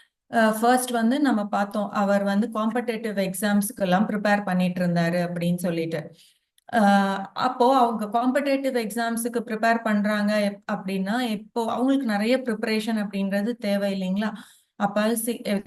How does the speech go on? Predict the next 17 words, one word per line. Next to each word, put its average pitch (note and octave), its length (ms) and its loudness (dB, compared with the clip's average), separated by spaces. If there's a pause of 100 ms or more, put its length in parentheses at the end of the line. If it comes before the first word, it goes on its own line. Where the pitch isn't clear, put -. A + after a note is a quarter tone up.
(180)
அ, G3 220 2
நைன்டீன் A#3+ 560 4
சிக்ஸ்டி - 360 -4 (140)
நைன்ல A#3 400 4
இருந்து G#3 380 0
நைன்டீன் A3+ 520 -2
செவன்டி A3 560 -2
த்ரீ A#3 200 -2
வரைக்கும் G3+ 500 -2
அவர் G3 260 -2
வந்து F#3 440 -2 (540)
இந்த A3+ 220 4
எக்ஸாம்ஸ்ல A3 680 0
எல்லாம் G3+ 280 2
ட்ரை G3 260 0
பண்ணிட்டு F#3 340 -2
இருந்தாரு. F3+ 360 0